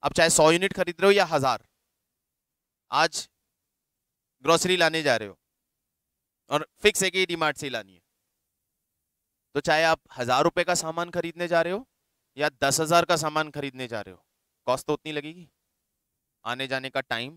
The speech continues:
petrol का खर्चा, ये सब उतना ही लगेगा। तो depend क्या करता है, किस चीज पे, कि कितनी बार खरीदा, कितना खरीदा नहीं, तो कितने order दिए।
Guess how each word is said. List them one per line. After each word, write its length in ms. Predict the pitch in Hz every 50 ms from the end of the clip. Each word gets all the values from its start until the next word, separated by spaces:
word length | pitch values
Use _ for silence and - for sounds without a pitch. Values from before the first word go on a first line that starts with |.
| 156 _ _ _ _ _ _ _ _ _ _ -
petrol 400 | 123 120 - _ - - 139 135
का 140 | - 139 135
खर्चा, 340 | - 143 131 - - 156 160 160 - _ _ _ _ _ _ _ _ _ _ -
ये 80 | 135 135
सब 140 | 160 151
उतना 200 | 143 139 - 156
ही 60 | 165 175
लगेगा। 380 | 170 160 170 185 190 175 143 _ _ _ _ _ _ _ _ _ _ _ _ _ _ _ _ _ _ _ _ _ _ -
तो 60 | 131
depend 400 | 127 - 156 - - 196 214 220
क्या 140 | - 220 226
करता 320 | - 214 185 - - 143
है, 160 | 120 104 110 _ _ _ _ -
किस 140 | 214 -
चीज 200 | - 202 175 -
पे, 160 | - 156 123 113
कि 160 | - - 180
कितनी 580 | - - 175 - - 190 185 220 247 269 240 - _ _ _ _ _ _ _ _ 104 _ -
बार 340 | 139 139 143 156 185 208 214
खरीदा, 380 | - - - 156 135 120 - 101 - _ _ _ _ _ _ _ -
कितना 320 | 170 - - 175 196 202
खरीदा 300 | 190 190 175 175 170 180
नहीं, 200 | 175 175 151 104 _ _ _ _ _ _ _ _ _ _ _ _ _ _ _ _ _ _ _ _ _ _ -
तो 60 | 185
कितने 320 | - - 208 - 220 240 247
order 280 | 220 185 170 180 165
दिए। 240 | 147 131 104 95 -